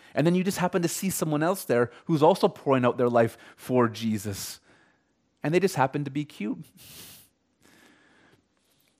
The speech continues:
So I just want you to not believe, in all, in, in wrapping this point up, I want you to, to bel-, not believe the lie that marriage is better than singleness,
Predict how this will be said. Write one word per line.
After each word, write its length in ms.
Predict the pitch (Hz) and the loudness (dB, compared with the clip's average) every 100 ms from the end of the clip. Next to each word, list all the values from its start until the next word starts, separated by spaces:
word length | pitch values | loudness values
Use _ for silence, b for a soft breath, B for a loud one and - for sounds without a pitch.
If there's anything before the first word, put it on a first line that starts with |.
| _ | _
So 220 | - 170 139 | -2 4 4
I 60 | |
just 200 | 135 170 | 4 2
want 260 | 160 160 160 | 2 2 2
you 120 | 151 | -2
to 200 | 135 151 | -2 -2
not 360 | 127 131 143 139 | 0 0 0 -2
believe, 680 | 139 127 127 113 101 - - _ _ _ _ _ _ | -6 -2 0 0 -4 -16 -20 _ _ _ _ _ _
in 120 | 127 | -2
all, 120 | 135 | 0
in, 160 | 135 131 | 0 -2
in 320 | - 139 135 143 | -2 -2 -2 2
wrapping 380 | 135 135 131 | 4 4 2
this 140 | 120 - | 0 -2
point 260 | - 107 | -6 -6
up, 100 | 98 | -4
I 40 | - | -4
want 240 | 113 131 | -2 -2
you 60 | 143 | -4
to, 300 | - 123 117 | -4 -4 -4
to 320 | - - 110 | -8 -8 -8
bel-, 360 | 107 113 113 110 | -8 -6 -4 -2
not 320 | 120 131 135 | 2 2 2
believe 320 | 131 123 120 | 2 0 0
the 100 | 117 | 0
lie 440 | 110 107 101 92 - _ _ _ _ - | 2 2 2 -2 -14 _ _ _ _ 0
that 160 | 113 | 2
marriage 460 | 120 123 127 131 120 | 4 4 6 4 -2
is 80 | 107 | -4
better 340 | 104 117 120 | 2 4 2
than 180 | 113 110 | -2 -6
singleness, 720 | - 107 101 101 95 - | -6 -8 -6 -8 -8 -14